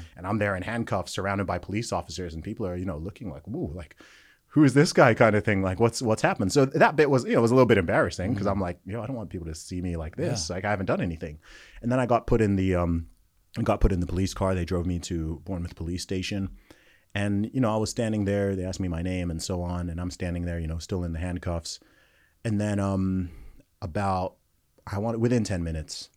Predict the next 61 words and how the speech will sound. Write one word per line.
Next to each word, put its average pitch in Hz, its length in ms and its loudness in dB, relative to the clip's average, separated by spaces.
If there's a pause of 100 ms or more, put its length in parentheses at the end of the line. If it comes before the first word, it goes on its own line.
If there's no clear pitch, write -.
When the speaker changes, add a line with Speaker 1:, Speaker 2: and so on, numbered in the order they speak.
(220)
Speaker 1:
someone 85 320 -6
comes 82 240 -6
out 78 240 -6
and 87 80 -12
is 76 120 -10
just - 200 -16
like, - 300 -16 (120)
"I'm 73 180 -16 (140)
so - 340 -16
sorry. - 380 -16 (800)
We, 80 280 -10
we, 73 160 -8
we 76 260 -8
got, 73 260 -10 (260)
we 87 100 -4
got 80 180 -6
the 85 60 -8
wrong 80 180 -6
guy. 76 260 -10 (280)
We 73 80 -10
got 69 120 -8
the 80 60 -8
wrong 78 160 -8
person." 76 360 -10 (920)
Um, 98 480 2 (160)
<laughs> - 180 -2
so, 127 400 4
you - 180 0
know, 110 180 6
they, 113 200 6
they, 120 200 4
they, 139 180 6
they 131 260 4
apologized. 101 580 2
They, 107 260 0
they 113 140 4
offered 135 260 4
to 101 40 2
drive 101 260 2
me 92 100 2
back 85 220 -2
home. 87 240 0
I 80 80 -6
actually 113 180 -8
said, 104 180 -6
"You 95 80 -2
know 95 80 -2
what? 87 140 -6
Take 98 140 -6
me 90 80 -2
back 82 200 -6
to 78 60 -10
the 73 80 -10
station," 82 360 -6
'cause 76 140 -10
I 78 60 -8
had 78 140 -6
my 73 100 -6
van 82 260 -6
parked 73 260 -10
there. 76 220 -12